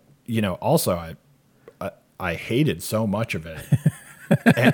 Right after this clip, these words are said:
Speaker 1: and, and basically I hate, uh, I hate, like, the whole theory of it. Like, I hate
Speaker 2: Yeah.
Speaker 1: it. <laughs> You
Speaker 2: See.
Speaker 1: know, like,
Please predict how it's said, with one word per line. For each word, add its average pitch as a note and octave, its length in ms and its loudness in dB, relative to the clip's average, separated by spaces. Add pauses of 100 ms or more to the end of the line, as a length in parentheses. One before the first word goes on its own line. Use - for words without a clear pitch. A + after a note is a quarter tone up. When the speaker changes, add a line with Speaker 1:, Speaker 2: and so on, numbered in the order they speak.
(140)
Speaker 1:
and, C3+ 380 6
and C3 220 4
basically E3 560 6
I A2+ 120 6
hate, C3 320 4 (180)
uh, G2+ 340 -2 (140)
I G#2+ 80 -6
hate, D#3+ 220 4
like, A2+ 200 0
the - 80 -4
whole C3 200 0
theory A2+ 480 -2
of C#2+ 160 -16
it. D#2 200 -18
Like, F#2 320 -8
I A#2+ 180 -2
hate G#2 220 6
Speaker 2:
Yeah. G2 240 2 (200)
Speaker 1:
it. A2+ 200 0 (540)
<laughs> - 60 0
You G#3+ 140 4
Speaker 2:
See. D#3 180 4
Speaker 1:
know, C#3 180 8
like, A#2+ 220 4